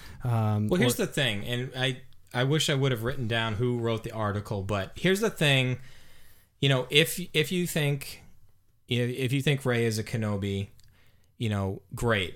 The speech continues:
Speaker 2: I, I think there's plenty of stuff out there that you can make a case that, you know, it could be quite possibly happen, just more so than even what, what Jim and I are talking about here. But here's the thing.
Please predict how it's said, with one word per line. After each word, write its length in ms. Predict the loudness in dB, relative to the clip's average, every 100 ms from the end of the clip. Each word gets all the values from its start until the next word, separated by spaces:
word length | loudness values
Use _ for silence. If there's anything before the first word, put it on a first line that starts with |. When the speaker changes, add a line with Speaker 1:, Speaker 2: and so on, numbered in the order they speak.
| -4 0
Speaker 2:
I, 260 | 0 0
I 100 | 0
think 180 | 2 2
there's 180 | 2 -2
plenty 360 | -2 0 2 0
of 100 | 0
stuff 240 | -2 -2
out 180 | -2 -2
there 140 | -2
that 60 | -2
you 160 | -2 -2
can 100 | -2
make 140 | -2
a 60 | -4
case 400 | -4 -2 -2 -4
that, 240 | -6 -8
you 160 | -4 -2
know, 160 | 0 -2
it 140 | -2
could 180 | -4 -2
be 260 | -2 -4 -8 _ -16
quite 340 | -6 0 2 2
possibly 840 | 2 2 2 -2 -2 0 -2 -6 -6
happen, 360 | 0 0 0 -2
just 300 | -2 -2 -4
more 340 | -2 0 2
so 240 | 0 -2 -2
than 160 | -2
even 280 | -2 -2 -2
what, 240 | -4 -8 -8
what 300 | -6 -4 -4
Jim 200 | -2 -2
and 80 | -2
I 60 |
are 80 | -2
talking 280 | -4 -4 -2
about 180 | -2 -2
here. 220 | -2 -2
But 160 | -2
here's 180 | 0 0
the 80 | 0
thing. 340 | 0 0 -2